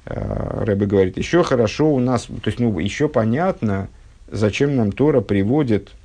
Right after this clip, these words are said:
тоже, тоже вопрос можно задать, в принципе, да, у нас в Торе в дальнейшем, э, приводятся различные,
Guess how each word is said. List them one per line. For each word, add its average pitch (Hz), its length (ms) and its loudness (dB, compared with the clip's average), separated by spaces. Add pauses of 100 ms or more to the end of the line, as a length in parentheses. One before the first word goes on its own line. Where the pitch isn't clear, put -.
(280)
тоже, 95 320 -2
тоже 107 220 0
вопрос 143 300 -2
можно 95 200 -4
задать, 98 300 0
в - 40 -18
принципе, - 460 -4
да, 156 160 -2
у 123 100 -2
нас 92 260 -8
в - 120 -18
Торе - 340 0
в - 120 -10
дальнейшем, 156 560 -2 (540)
э, 95 260 0
приводятся 113 560 -2
различные, 113 760 0